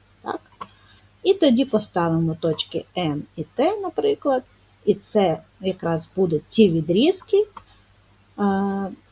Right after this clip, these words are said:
які коло відтинає на катетах. Дивимося, е, де в нас менший відрізок. Це в нас М Ц.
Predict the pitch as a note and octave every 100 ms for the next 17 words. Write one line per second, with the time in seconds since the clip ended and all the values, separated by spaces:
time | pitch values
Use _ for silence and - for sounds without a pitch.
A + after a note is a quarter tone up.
0 | _ _ - G3+ F#3+ A#3+ E4+ - _ _
1 | _ _ _ _ _ - G#3 G#3+ D4+ B3+
2 | F#3 - E3 D#3+ G3+ G3 F3 F3 - F3
3 | C#3+ - - - _ - _ _ _ _
4 | _ _ - - - - _ _ _ _
5 | _ A#3 F#3 A#3+ F3 E3 D#3+ - - -
6 | - - F#3+ E3 D#3+ D#3+ - _ _ -
7 | F3 A3 G3 F3 D#3 - - F#3 F3+ D#3
8 | D3+ - C#3 D3 D3 D#3 D3 - _ -
9 | _ _ _ - D#3 D3+ D3 - - E3+
10 | F3+ D#3+ - D#3 D3+